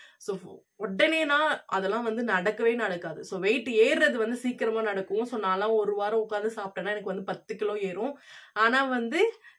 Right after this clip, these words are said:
திருப்பி அதை குறைக்கணும்னா ரொம்ப கஷ்டமா இருக்கும். So, அதனால வந்து நீங்க அதை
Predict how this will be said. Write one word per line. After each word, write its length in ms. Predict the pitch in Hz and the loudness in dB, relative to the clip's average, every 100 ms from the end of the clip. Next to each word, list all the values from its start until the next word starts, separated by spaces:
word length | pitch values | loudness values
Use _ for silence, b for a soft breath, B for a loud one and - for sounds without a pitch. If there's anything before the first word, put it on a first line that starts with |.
| _ | _
திருப்பி 260 | 311 330 330 | 0 4 4
அதை 120 | 320 | 4
குறைக்கணும்னா 540 | 269 247 254 262 240 254 | 2 0 0 0 0 0
ரொம்ப 220 | 220 220 | 0 -2
கஷ்டமா 520 | 220 196 - 226 220 208 | -2 -2 0 -2 0 -2
இருக்கும். 300 | 185 - 165 | -4 -8 -2
So, 80 | 190 | -2
அதனால 320 | 180 180 226 | 0 -2 0
வந்து 260 | 214 196 | 0 -2
நீங்க 140 | 262 240 | -2 -2
அதை 140 | 180 | -4